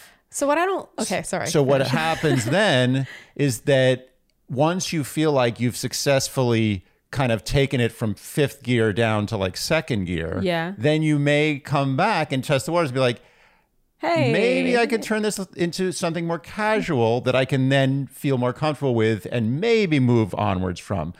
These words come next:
Speaker 2: And you may send a text like, "Hey, what's up? What are you doing?" And sort of get a feel for how willing they are to sort of take it down a few notches. This is exactly something that happened to me.
Speaker 1: Oh, wow.
Speaker 2: So, so
Speaker 1: Okay.
Speaker 2: I know you're gonna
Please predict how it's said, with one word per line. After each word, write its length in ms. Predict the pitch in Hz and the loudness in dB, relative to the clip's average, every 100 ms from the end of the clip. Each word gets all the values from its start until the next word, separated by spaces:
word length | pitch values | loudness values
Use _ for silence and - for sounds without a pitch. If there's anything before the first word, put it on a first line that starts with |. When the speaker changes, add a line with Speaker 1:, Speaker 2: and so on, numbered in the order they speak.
| - - | -20 -10
Speaker 2:
And 200 | 120 120 | -2 0
you 60 | 139 | 2
may 120 | 143 | 0
send 180 | 139 156 | 0 -2
a 40 | |
text 200 | 156 226 | -2 -2
like, 140 | - 117 | -2 0
"Hey, 260 | 208 117 | 0 0
what's 320 | 95 107 - | 2 0 0
up? 380 | 220 214 90 - | 0 2 0 0
What 100 | 107 123 | -2 0
are 20 | |
you 80 | 139 | 0
doing?" 300 | 208 151 104 | 0 0 0
And 120 | 107 | -4
sort 200 | - 143 | -4 -2
of 80 | 139 | -2
get 80 | |
a 40 | 139 | -4
feel 580 | - - 190 170 147 123 | -6 -10 -4 0 0 0
for 180 | 131 | -2
how 120 | 123 131 | 0 0
willing 320 | 135 156 143 | 2 0 0
they 120 | 120 | 2
are 240 | 117 113 113 | 2 2 0
to 180 | - | -6
sort 200 | 113 120 | -10 -6
of 120 | 107 - | -8 -8
take 300 | - 123 113 | -6 -6 -6
it 160 | - | -6
down 340 | 113 113 117 110 | -4 -2 -2 -4
a 60 | |
few 240 | - 95 85 | -6 -10 -8
notches. 480 | 85 80 - - - - - _ _ | -8 -10 -14 -18 -20 -20 -20 _ _
This 220 | 151 175 | 0 0
is 120 | 196 170 | 0 -2
exactly 560 | 143 156 214 233 196 | -2 0 0 0 0
something 340 | 175 170 143 123 | 0 0 0 2
that 100 | 113 | 2
happened 360 | 107 98 98 | 0 -2 -4
to 80 | 101 | -6
me. 200 | 90 - - | -6 -8 -2
Speaker 1:
Oh, 120 | 254 | 0
wow. 220 | 247 214 220 | 2 0 0
Speaker 2:
So, 380 | 165 165 160 139 | 2 0 -2 -4
so 480 | - 165 160 139 - 240 | 0 2 2 0 -2 -6
Speaker 1:
Okay. 180 | - | -2
Speaker 2:
I 120 | 147 151 | -2 2
know 100 | 175 | 2
you're 200 | 185 175 | 2 2
gonna 200 | 165 | 2